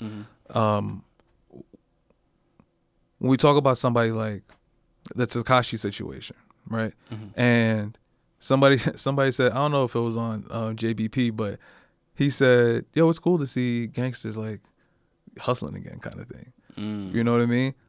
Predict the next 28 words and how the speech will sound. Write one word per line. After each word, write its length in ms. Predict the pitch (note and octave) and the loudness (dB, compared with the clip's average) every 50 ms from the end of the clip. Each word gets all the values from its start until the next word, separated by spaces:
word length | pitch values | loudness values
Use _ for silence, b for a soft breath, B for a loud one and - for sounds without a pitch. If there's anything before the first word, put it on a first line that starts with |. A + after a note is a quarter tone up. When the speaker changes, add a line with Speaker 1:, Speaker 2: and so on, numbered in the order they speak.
| _ - | _ -6
Speaker 2:
Like, 140 | G#2+ A2 | -4 -2
people 300 | - C#3 C3+ C3 C3+ C3 A#2+ | 0 0 0 2 2 2 4
that 160 | B2+ B2 A2+ | 6 6 6
Speaker 1:
Oh, 120 | G#2+ G#2 A#2 | 4 4 2
it's 140 | A2 A2 G#2+ | 0 0 0
Speaker 2:
are 40 | - | -2
Speaker 1:
like 200 | F2 F#2 F2+ - | -6 -8 -8 -10
extorting 500 | - - - - - A#2 A#2 A#2 A#2 A#2 | -14 -16 -12 -8 -6 -4 -4 -4 -4 -6
or 60 | G#2 | -8
just 160 | G2+ G#2 G2+ | -8 -8 -6
running? 320 | A2+ A2 A2 A2+ A2 G#2+ C3 | -4 -4 -2 -2 0 2 2
Speaker 2:
extortion, 540 | C#3+ - - - D#3+ E3+ E3+ - E3+ D#3 | 2 2 4 6 6 6 6 6 4 4
because 280 | D#3+ D#3 - E3 D#3 C#3 A2+ | 4 6 6 6 6 6 4
Speaker 1:
Yeah. 80 | B2+ | 2
Speaker 2:
at, 280 | D3+ - - D3+ D#3 B2 | 0 2 2 2 4 4
at 160 | C#3+ D3+ C#3+ | 4 4 6
the 80 | D#3 E3 | 6 4
end 100 | E3 D#3+ | 4 4
of 60 | D3+ | 4
the 40 | D3+ | 4
day, 120 | D3+ D#3+ D3+ | 4 4 4
that's 180 | C#3+ C3+ - | 4 2 4
what 120 | D3 D3 C3+ | 4 4 4
a, 120 | B2+ A#2+ | 4 2
that's 220 | A2+ B2 B2+ - - | 2 0 -2 0 0
what 120 | C#3+ B2+ | 2 2
a, 200 | B2 B2 G#2+ - A#2 | 2 2 2 0 0
um, 380 | A2+ A2 A2 A2 G#2+ A2 A#2 | 0 0 0 -2 -4 -6 -10